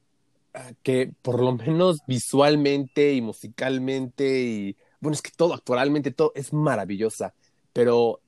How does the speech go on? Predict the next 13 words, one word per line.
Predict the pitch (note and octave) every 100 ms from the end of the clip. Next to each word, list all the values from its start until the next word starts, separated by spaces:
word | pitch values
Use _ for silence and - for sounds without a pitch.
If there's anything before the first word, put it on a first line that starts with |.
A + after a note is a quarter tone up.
| _ _ _ _ _
pero, | C3+ B2+ B2 B2 B2 - _ _ _ -
¿cómo | C#3+ D#3
te | A#2+
diré? | G#2+ A#2 C#3+
La | C#3
escenografía, | B2+ C3+ C3 B2 B2+ C#3+
todo | - G#3
era | B3+
tan | - B2
mágico, | B2 B2 - - F3
los | C3
vestuarios | G#2 - B2 A2+ B2+ B2+ - _ _ _ _
eran | A#2 B2+ B2+ B2 G#2+